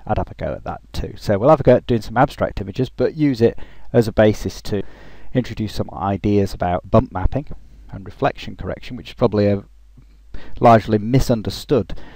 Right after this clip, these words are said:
uh, feature in Bryce, and also to show you what you can do with this, uh, product created by Horo and myself to create some interesting distortions within your abstract image. So I'm gonna keep things simple in terms of what we're introducing in the scene.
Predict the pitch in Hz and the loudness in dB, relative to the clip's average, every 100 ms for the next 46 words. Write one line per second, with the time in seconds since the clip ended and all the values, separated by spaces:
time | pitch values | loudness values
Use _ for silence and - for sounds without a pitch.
0 | - - 104 92 - 135 123 - 98 95 | -10 -4 -2 -4 0 2 2 -2 -4 -4
1 | 90 95 98 127 - - - - 123 120 | -4 0 0 0 -4 -10 -14 0 4 4
2 | 127 - 123 110 - 113 107 110 - 113 | 2 2 4 4 4 -2 -2 0 2 2
3 | 104 101 - 104 104 95 92 113 - - | 2 -4 -6 -4 -4 -4 0 0 0 -8
4 | - - - - - - - - - 180 | -12 -12 -14 -20 -14 -10 -8 -8 0 0
5 | - - - 107 98 104 - 87 90 85 | 0 -6 -4 0 0 0 0 2 0 -4
6 | - - - - 101 92 90 92 - 98 | -16 -20 -6 0 0 0 -2 -2 2 2
7 | 101 - - - 117 117 117 - 104 101 | 2 -4 -4 -4 -4 -4 -4 -8 -8 -8
8 | - 127 117 - 98 101 107 110 101 101 | -4 -4 -4 -10 -14 0 2 2 0 0
9 | 101 95 - - 78 - 104 107 95 - | 0 0 -2 -4 -4 -2 0 0 0 -8
10 | - - - - - - - 143 135 - | -8 -10 -14 -14 -12 -8 0 8 8 8
11 | 165 196 - 302 - 110 - - 156 135 | 4 2 4 4 4 -6 0 4 4 4
12 | 101 101 - 107 101 101 110 104 101 - | -2 0 2 2 2 -4 -4 -4 -6 -4
13 | 104 95 98 101 - - 143 104 113 | -4 -4 -6 -10 -10 2 4 4 -4